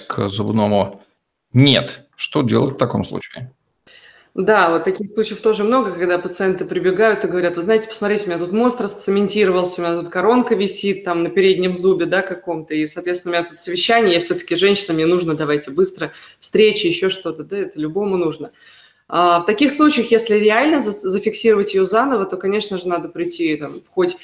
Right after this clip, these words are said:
Speaker 2: а, в клинику, которая в вашем доме находится, и обязательно ее зафиксируют на какой-либо цемент, там, временный или постоянный, неважно. И до момента коррекции, например, у своего врача. Конечно, вы потом должны пойти к тому специалисту, который вам ставил эту коронку.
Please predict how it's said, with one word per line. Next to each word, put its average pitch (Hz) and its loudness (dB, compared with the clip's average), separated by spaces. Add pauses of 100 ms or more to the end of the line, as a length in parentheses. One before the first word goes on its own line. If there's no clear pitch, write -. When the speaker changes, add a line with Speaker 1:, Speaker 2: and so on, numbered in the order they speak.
(320)
Speaker 2:
а, 160 -6
в - -16
клинику, 214 4
которая 196 2
в 185 -4
вашем 190 2
доме 240 6
находится, 170 -2
и - 2
обязательно 170 -2 (420)
ее 185 4
зафиксируют 202 0
на 175 0
какой-либо 175 0
цемент, 156 -4
там, 135 -12
временный 190 4
или 151 2
постоянный, 170 -2
неважно. 156 -4 (380)
И 247 4
до 247 6
момента 185 2
коррекции, 170 -2
например, 156 -4
у - -6
своего 180 0
врача. 175 0
Конечно, 196 0
вы 190 -4
потом 185 0
должны 180 0
пойти 185 -2
к 180 -8
тому 180 -2
специалисту, 214 -2
который 175 -4
вам 170 0
ставил 160 -2
эту 160 -10
коронку. 208 -2